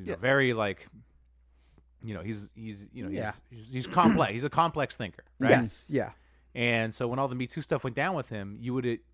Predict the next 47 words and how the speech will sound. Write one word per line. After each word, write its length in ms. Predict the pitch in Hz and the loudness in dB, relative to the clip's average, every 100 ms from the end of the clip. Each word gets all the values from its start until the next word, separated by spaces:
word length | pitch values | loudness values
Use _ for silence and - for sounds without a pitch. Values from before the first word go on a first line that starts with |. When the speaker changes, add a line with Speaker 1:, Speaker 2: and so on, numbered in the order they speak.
| - | -6
Speaker 1:
the 100 | 110 | 2
obvious 400 | 131 180 175 - | 6 6 4 -2
move 220 | 131 127 | 0 0
is 160 | 117 104 | 0 -4
when 140 | 110 | -4
he 80 | 117 | -6
comes 340 | - 143 135 98 | -4 -2 -2 0
back, 440 | 180 110 123 - 110 | 2 2 -2 -8 -8
like, 140 | 110 | -8
his 160 | 107 - | -8 -10
first 520 | - - 170 190 - | -12 0 2 2 0
stand-up 340 | 170 151 123 | -4 -4 -4
special, 380 | - 123 110 113 | -4 -4 -4 -6
his 100 | 107 | -10
first 280 | - 156 - | -8 -8 -6
stand-up 400 | - 127 104 98 _ _ _ _ _ _ | -4 -4 -4 -6 _ _ _ _ _ _
should 320 | - 139 113 - - 101 - | -2 0 0 -4 -20 -14 -6
be 120 | 127 | -4
all 220 | 110 139 | 4 6
about 220 | 151 147 147 | 6 4 2
the 60 | |
Me 140 | 143 147 | -4 -4
Too. 240 | 196 147 - _ - _ | -4 -4 -6 _ -20 _
Speaker 2:
Right. 160 | 180 156 - - | -4 -4 -6 -2
Speaker 1:
Like, 100 | 117 | 4
Speaker 3:
Yep. 100 | 156 | 4
Speaker 1:
that's 100 | 151 | 6
how 60 | 175 | 4
you 160 | 190 | 4
handle 280 | 165 214 135 | 4 2 0
it. 60 | - | -2
Like, 140 | 120 | -4
you, 100 | 131 139 | -2 -2
you, 140 | 147 | 0
when 160 | 143 165 | 0 2
Speaker 2:
Mm-hmm. 100 | 147 | 2
Speaker 1:
Dan 160 | 160 | 2
Harmon, 400 | 151 214 190 160 | 2 2 2 -2
when, 100 | 135 | -4
it, 160 | 127 127 | -6 -8
when 100 | 135 | -6
the 80 | 127 | -2
accusations 500 | 127 131 139 127 120 | -2 -2 -4 -4 -6
went 100 | 127 | -6
against 200 | 123 113 | -6 -6
Dan 120 | 127 | -2
Harmon, 300 | 131 165 139 | 0 0 -2